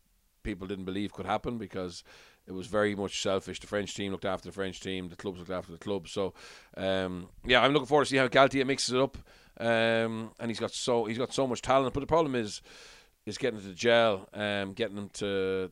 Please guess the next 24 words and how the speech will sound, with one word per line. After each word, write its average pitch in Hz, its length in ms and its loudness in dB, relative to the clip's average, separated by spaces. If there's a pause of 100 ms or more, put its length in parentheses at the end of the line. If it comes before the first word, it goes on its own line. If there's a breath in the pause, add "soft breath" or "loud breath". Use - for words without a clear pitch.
(140)
to - 140 -12
build 107 480 2
on, 92 340 -4 (100)
on, 98 220 -8
on 95 280 -6
obviously 95 260 -6
what 98 100 -2
they 95 80 -14
did 95 140 -6
in 95 40 -8
November, 107 560 -2 (400 loud breath)
um, 98 580 -2 (380)
and 110 220 -2
deal 127 220 2
with 120 160 0
a - 180 -20
bit 127 100 -2
of 113 60 -4
expectation 117 640 -2
now, 87 240 -10 (100)
you 92 140 -14
know. 113 300 -8 (100)
Um, 98 800 -6
so 101 400 -4